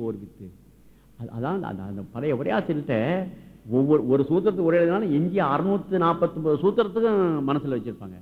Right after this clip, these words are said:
அதெல்லாம் இந்த கூறியது கூறல், மாறுகள கூறல், இதெல்லாம் இல்லாம எழுத முடிஞ்சது.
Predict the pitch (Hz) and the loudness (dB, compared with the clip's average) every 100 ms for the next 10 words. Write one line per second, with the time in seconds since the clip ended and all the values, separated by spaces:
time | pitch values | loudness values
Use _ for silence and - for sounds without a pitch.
0 | - 127 190 165 127 143 139 131 117 147 | -10 -6 -4 -4 -4 -2 0 0 -2 -4
1 | 180 165 135 123 139 123 113 117 151 170 | -4 -4 -2 0 2 0 -2 -2 -2 0
2 | 123 143 131 123 139 120 117 107 95 90 | -2 -2 -4 -2 -2 -2 -2 -4 -8 -12